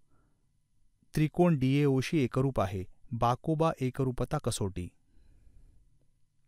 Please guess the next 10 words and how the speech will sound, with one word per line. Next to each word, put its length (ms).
बाजू 420
सीओ 440
एकरूप 380
बाजू 480
एओ. 300
कोन 280
सीओबी 680
एकरूप 420
कोन 320
एओडी. 460